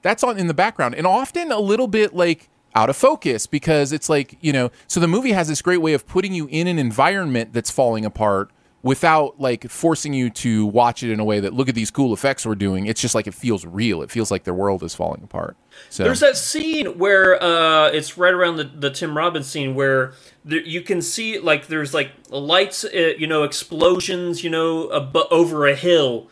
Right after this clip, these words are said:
Speaker 2: you know, and the sun is running towards the hill. You never see what's going on on the other side of that hill. You just
Speaker 1: Right.
Speaker 2: hear, you just
Speaker 1: Right.
Speaker 2: hear it.
Speaker 1: Yeah.
Speaker 2: And <laughs> it's one of the most gripping, tense scenes,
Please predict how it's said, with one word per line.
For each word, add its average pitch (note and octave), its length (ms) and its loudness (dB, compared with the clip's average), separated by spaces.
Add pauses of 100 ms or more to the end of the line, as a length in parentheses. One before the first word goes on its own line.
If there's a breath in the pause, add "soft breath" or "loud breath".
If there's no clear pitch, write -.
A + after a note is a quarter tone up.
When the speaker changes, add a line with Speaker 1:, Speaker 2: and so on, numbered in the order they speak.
(260 soft breath)
Speaker 2:
you C#3+ 80 -4
know, C#3 220 2
and C3+ 120 0
the C#3 60 -4
sun E3 320 2
is C3+ 160 -4
running C#3+ 300 -2
towards C3+ 260 -8
the C3+ 60 -8
hill. D#3+ 240 0 (220 loud breath)
You F#3 100 -4
never C#4+ 180 2
see B3 220 -4
what's F#3+ 180 4
going F3+ 320 0
on G#3 180 0
on D3 100 -2
the D3 100 0
other D3 120 0
side C#3+ 200 2
of C3 60 0
that A#2+ 140 -2
hill. F3 200 -2
You C3+ 80 -6
just A#2+ 100 6
Speaker 1:
Right. F3 180 4
Speaker 2:
hear, F#3+ 440 -4 (180)
you C#3 120 -10
just D3+ 160 -8
Speaker 1:
Right. E3 140 2
Speaker 2:
hear C#4+ 220 2
it. - 220 -12 (240 loud breath)
Speaker 1:
Yeah. G2+ 200 0
Speaker 2:
And D#3+ 520 2 (160)
<laughs> - 180 -20
it's - 260 0 (140)
one A#3 120 4
of A#3 60 0
the G#3+ 60 -2
most G3 260 0
gripping, F#3 640 -2
tense F#3+ 340 -4
scenes, F#3 480 -2